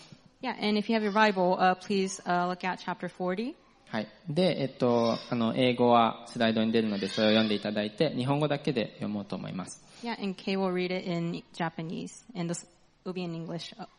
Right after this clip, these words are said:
Speaker 1: the
Speaker 2: はい。
Speaker 1: slides.
Speaker 2: でね、ちょっと読む前に、これまで何があったか、先週どんな話だったかっていうのもちょっと触れたいと思います。
Speaker 1: Yeah,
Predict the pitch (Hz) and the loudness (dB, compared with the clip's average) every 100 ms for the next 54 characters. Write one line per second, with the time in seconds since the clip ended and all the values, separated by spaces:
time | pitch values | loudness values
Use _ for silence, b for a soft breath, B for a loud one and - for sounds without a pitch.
0 | - 165 139 165 180 - - 175 175 262 | -6 0 0 -2 -6 -12 -4 0 2 2
1 | 262 175 185 214 156 127 110 101 123 - | 6 8 8 6 4 4 4 2 -2 -4
2 | - 147 156 208 196 156 160 131 120 - | -2 2 6 6 6 4 4 2 2 -2
3 | 107 - 135 143 143 143 156 160 165 170 | -6 0 0 4 6 6 6 6 4 6
4 | 151 143 - 151 143 139 107 107 123 101 | 4 4 0 -4 -2 0 0 2 2 2
5 | 104 101 101 98 98 95 98 - - - | 0 -2 0 -2 -2 -6 -8 -10 -14 -20
6 | B B 240 214 | B B -6 -6